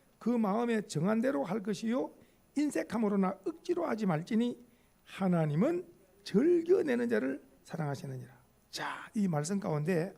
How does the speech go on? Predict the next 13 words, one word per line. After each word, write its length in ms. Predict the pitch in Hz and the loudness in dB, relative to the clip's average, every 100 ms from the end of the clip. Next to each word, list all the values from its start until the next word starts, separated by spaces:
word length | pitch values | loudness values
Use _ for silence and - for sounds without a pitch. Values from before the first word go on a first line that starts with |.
| - _ _ _ _ - | -20 _ _ _ _ -12
자, 240 | 160 131 - _ _ | -12 -12 -20 _ _
지금 320 | - 233 233 - - _ _ _ _ _ _ _ _ _ | -8 -4 -2 -4 -14 _ _ _ _ _ _ _ _ _
오 220 | 147 170 | -2 0
절에 220 | 208 285 254 | 2 0 0
한번 180 | 170 | 0
보니까 540 | 147 170 147 - 135 - _ _ _ _ _ _ | 0 0 0 -4 -8 -12 _ _ _ _ _ _
다시 280 | 226 233 | -8 -4
한번 340 | 208 202 196 196 - _ _ _ 170 | 0 2 0 -2 -16 _ _ _ -2
연보를 640 | 202 214 247 226 214 - - | 0 0 0 0 -2 -8 -8
뭐 240 | 160 170 | -4 -2
하라 120 | 190 | -2
그랬습니까? 460 | 185 190 196 185 151 | -2 -2 -2 -2 -2
연보를 540 | 175 214 233 247 - | 0 2 2 0 -4